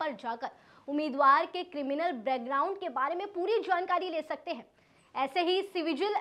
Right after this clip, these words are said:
ऐप पर वोटिंग से जुड़ी शिकायत भी आप कर सकते हैं। चुनाव की तारीखों के ऐलान से पहले मुख्य चुनाव आयुक्त ने कहा कि जनता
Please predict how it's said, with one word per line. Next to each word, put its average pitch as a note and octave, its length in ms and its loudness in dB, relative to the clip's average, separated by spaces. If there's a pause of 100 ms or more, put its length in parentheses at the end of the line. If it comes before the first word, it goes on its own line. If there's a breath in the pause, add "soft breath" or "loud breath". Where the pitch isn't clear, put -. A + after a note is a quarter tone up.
ऐप D#4+ 300 6
पर F4+ 160 6
वोटिंग D4 460 -2
से F#4 120 -4
जुड़ी D4+ 280 -2
शिकायत D4 520 0
भी C4 180 -6
आप C#4 180 -2
कर A3+ 100 -8
सकते A#3+ 300 -10
हैं। G#3 120 -12 (400 soft breath)
चुनाव F4+ 280 6
की A4+ 160 0
तारीखों F4+ 480 0
के G#4+ 80 -2
ऐलान E4 400 0
से G4 120 -6
पहले D#4+ 340 -2
मुख्य E4 340 -2
चुनाव D#4+ 400 0
आयुक्त C4+ 460 0
ने D4+ 140 -2
कहा C4 360 0
कि D#4 160 -4
जनता B3+ 440 -2